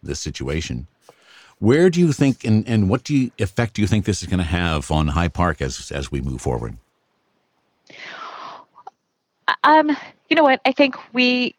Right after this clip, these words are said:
Speaker 2: we are definitely positioned to adapt to the environment that is around us. So people's consumption, you know, we're, I mean, for the data that's available, we're not seeing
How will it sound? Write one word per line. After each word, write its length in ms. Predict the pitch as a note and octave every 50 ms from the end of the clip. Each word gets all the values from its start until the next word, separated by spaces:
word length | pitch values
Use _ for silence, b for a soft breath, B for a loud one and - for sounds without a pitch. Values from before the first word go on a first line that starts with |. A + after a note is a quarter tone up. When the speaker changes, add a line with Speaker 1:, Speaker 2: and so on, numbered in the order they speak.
| _ -
Speaker 2:
we 240 | G#3 G#3 B3 B3 B3+
are 100 | B3+ B3
definitely 680 | A3+ - G3 G3+ - - A3 G#3+ A3 - - A3+ A3+ A3+
positioned 840 | - - A3+ G#3 F#3+ F3+ F3 - - - F#3+ F#3 F#3+ G3 - - -
to 440 | - - - F#3+ F#3 F3+ F3+ - - -
adapt 600 | E3 E3 - D#3 - D3+ - _ - - - - _ _ _ _ _ _ _ _ _ _ _ _ _ _ _ _ _ _ _ _ _ -
to 220 | - - G#3+ G3+
the 140 | F#3 F#3+ F3+
environment 580 | F3 E3+ F3 D#3+ D#3 D3+ D#3 E3 E3 - - -
that 120 | D#3+ D#3+
is 140 | D#3 D3+ -
around 320 | D3+ D3 C3 C3 C#3 C#3+
us. 180 | D3+ E3+ F#3 -
So 320 | - - F3 E3 D#3+ D#3+ B B B B B B B B B
people's 380 | - - B3+ - C4 C4 A#3+ -
consumption, 760 | - A3 G3+ F#3+ - F#3+ F3 F3+ F3+ - - G3+ G#3 G#3 F3
you 80 | F#3
know, 80 | F#3 F3
we're, 340 | E3 F#3 F#3 F3 E3+ D#3+ - -
I 60 | D3
mean, 240 | C#3 D#3+ D3+ D#3 - _
for 140 | - - F3+
the 80 | E3 E3+
data 280 | - F3+ E3 E3 F3
that's 220 | E3 E3+ - - -
available, 460 | - D3+ C#3+ D3 D3+ D#3 E3+ F#3+ F#3+
we're 100 | F#3+ F3
not 200 | E3 D3 B2+ -
seeing 500 | - - E3 D#3+ D#3 D#3 D#3 D#3 D#3+